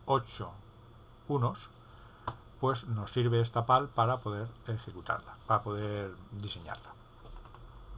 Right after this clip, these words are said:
Bien, vamos a ver cómo procederíamos. Lo primero que tenemos que hacer es copiar todo esto, es decir, seleccionar todo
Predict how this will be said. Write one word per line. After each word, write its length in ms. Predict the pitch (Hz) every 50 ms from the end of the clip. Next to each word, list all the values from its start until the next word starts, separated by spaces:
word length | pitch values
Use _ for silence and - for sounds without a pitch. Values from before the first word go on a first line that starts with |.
| - - - -
Bien, 240 | 117 113 95 87 90 95
vamos 260 | 123 139 160 147 -
a 60 | 151
ver 180 | 151 160 156 -
cómo 540 | - - 139 139 143 147 147 151 147 143
procederíamos. 840 | 127 - 123 117 - - 95 90 87 90 87 80 82 - - - -
Lo 140 | 120 117 113
primero 300 | 113 123 135 156 165 175
que 80 | 170 160
tenemos 320 | 147 156 151 151 147 -
que 80 | - 117
hacer 300 | 113 - 151 160 160 - -
es 220 | - 135 120 120 -
copiar 460 | - 107 101 - 135 131 127 135 - - - - - - - - - - - - - - - - - -
todo 240 | - 117 117 127 139
esto, 320 | 131 - - - 139 190 - - - - - - - - - - - - - - - - - - - - - - - - -
es 100 | 117 113
decir, 260 | 104 95 - - 92 -
seleccionar 600 | - 101 95 95 90 - - 104 127 127 131 143 - - - - - - - - - - - - - - - -
todo 280 | 139 135 123 120 -